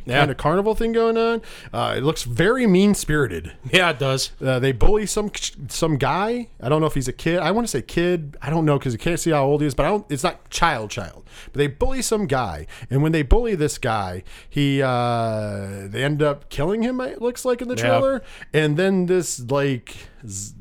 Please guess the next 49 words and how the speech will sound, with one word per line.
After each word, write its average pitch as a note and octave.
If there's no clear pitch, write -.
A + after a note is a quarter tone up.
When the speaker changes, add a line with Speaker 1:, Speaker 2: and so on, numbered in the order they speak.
Speaker 2:
I B2
don't A2
know, E2
zombie E3+
priestess E3
midget D#3
kinda G3
guy G3
says F#3
some F#3
kind F3
of C#3+
spiritual F#3
thing G3
and C#3+
brings D#3+
him D#3+
back E3+
a D#3+
la D#3
Chucky G#3
and B2+
the B2+
Anger D#3
Susan. E3
It G3+
has A3
a F#3+
kind A3+
of F3+
a D3+
Pumpkinhead C3+
feel C#3+
Speaker 1:
Yeah, E3+
Speaker 2:
to D3+
it. D3
Speaker 1:
it -
Speaker 2:
It D3+
looks D#3
Speaker 1:
reminded B3
Speaker 2:
like F3+
Speaker 1:
me D#3+
of C#3
Pumpkinhead, D#3
but C#3+
in, C#3
like, C3
a B2
circus -